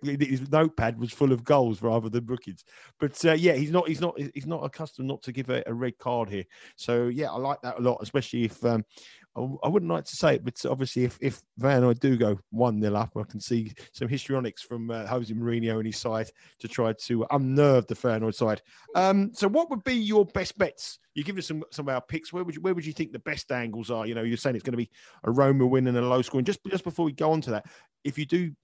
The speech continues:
back, uh, uh, Bet Danieli's advice on a Roma win and total goals under four and a half, that is only ninety minutes. So if Roma do win, uh, after extra time penalties, that w-, bet would be graded as a loser. So where do you see the best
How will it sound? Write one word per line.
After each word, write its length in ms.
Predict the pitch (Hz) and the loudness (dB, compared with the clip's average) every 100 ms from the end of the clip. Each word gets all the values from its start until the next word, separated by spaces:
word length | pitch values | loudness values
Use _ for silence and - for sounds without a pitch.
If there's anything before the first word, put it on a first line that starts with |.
| - | -6
back, 320 | 123 113 - | -4 -4 -2
uh, 140 | 120 101 - | -2 -2 -6
uh, 60 | 113 | -4
Bet 220 | 135 - | -4 -4
Danieli's 420 | 113 117 107 110 | -4 -2 -2 -2
advice 320 | 110 107 113 113 | -4 -2 -2 0
on 100 | 113 | 0
a 40 | |
Roma 460 | 110 123 120 120 117 | 2 2 0 -4 -2
win 200 | 117 110 | -4 -6
and 160 | 107 107 | -12 -10
total 320 | 120 113 117 | -10 -10 -8
goals 280 | 107 104 98 | -8 -8 -8
under 180 | 117 107 | -10 -10
four 200 | 98 113 | -10 -10
and 80 | 110 | -8
a 40 | |
half, 220 | 101 104 _ | -10 -12 _
that 220 | 127 127 131 | -8 -6 -8
is 120 | 113 - | -10 -4
only 260 | 131 127 | -2 -2
ninety 340 | 113 110 107 110 | -2 -4 -6 -6
minutes. 300 | 104 92 - | -8 -10 -14
So 60 | 98 | -14
if 100 | 107 | -10
Roma 260 | 113 110 98 | -8 -8 -6
do 220 | 135 120 | -4 -4
win, 200 | 110 113 101 _ - - - | -4 -8 -8 _ -20 -14 -6
uh, 140 | 110 | -4
after 300 | 123 120 117 | -2 -4 -4
extra 160 | 95 104 | -8 -8
time 160 | 113 | -8
penalties, 440 | 98 110 98 98 - | -6 -6 -8 -10 -12
that 160 | - 104 98 | -12 -12 -12
w-, 120 | 107 | -12
bet 180 | - 101 | -10 -10
would 120 | 98 | -10
be 80 | 107 | -12
graded 420 | 92 104 95 104 | -6 -6 -4 -6
as 120 | 98 98 | -8 -6
a 40 | |
loser. 280 | 104 92 90 - - - | -6 -6 -10 -18 -20 -2
So 140 | 160 | 0
where 180 | 190 240 | 2 2
do 100 | 208 | 0
you 60 | |
see 320 | 185 - 175 151 | -4 -2 -2 -2
the 120 | 131 | -2
best 440 | - 151 - - | -2 -4 -6 -12